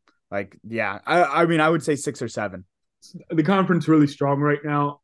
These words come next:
Speaker 2: I don't see us taking a step back. I think we get six teams in.
Speaker 1: And if Eric Dixon comes back to Villanova, put them in the tournament too. Um, Bobby G, Bobby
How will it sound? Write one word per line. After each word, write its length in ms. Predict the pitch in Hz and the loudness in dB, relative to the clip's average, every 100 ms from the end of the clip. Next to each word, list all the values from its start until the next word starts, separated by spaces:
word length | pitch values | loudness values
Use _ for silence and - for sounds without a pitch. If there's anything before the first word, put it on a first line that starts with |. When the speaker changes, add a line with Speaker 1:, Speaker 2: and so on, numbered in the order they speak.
| _ | _
Speaker 2:
I 140 | 123 139 | -8 -4
don't 180 | 147 151 | -4 -2
see 560 | 143 135 131 131 131 | 2 2 2 0 -4
us 260 | 135 127 - | -6 -8 -2
taking 280 | 143 139 123 | -2 -2 -8
a 20 | |
step 300 | - 143 - | -10 -12 -8
back. 220 | 127 123 | -8 -8
I 40 | 123 | -8
think 160 | 135 | -6
we 80 | 123 | -6
get 160 | 117 - | -8 -12
six 200 | 104 _ | -18 _
teams 260 | 107 104 | -16 -16
in. 140 | 104 202 _ _ - | -16 -20 _ _ -8
Speaker 1:
And 100 | 127 | -4
if 80 | 127 | 0
Eric 240 | - 143 131 | 4 2 2
Dixon 260 | 131 - | -4 -4
comes 200 | 120 117 | -6 -4
back 180 | 113 113 | -2 -4
to 60 | 110 | -4
Villanova, 680 | 107 107 110 104 98 98 90 _ _ _ _ _ _ _ _ _ | -6 -4 -4 -6 -6 -8 -12 _ _ _ _ _ _ _ _ _
put 140 | 127 | -6
them 140 | 104 95 | -6 -10
in 60 | |
the 60 | 92 | -12
tournament 340 | - 87 58 | -14 -18 -20
too. 140 | - - _ _ _ _ _ _ _ _ _ _ _ - | -20 -20 _ _ _ _ _ _ _ _ _ _ _ -2
Um, 360 | 143 143 143 131 _ _ _ _ _ _ | 6 6 6 0 _ _ _ _ _ _
Bobby 260 | 160 170 185 | 2 4 2
G, 440 | 131 143 180 160 | 0 -2 0 2
Bobby 680 | 127 117 156 156 156 151 147 | 0 2 2 4 2 0 -2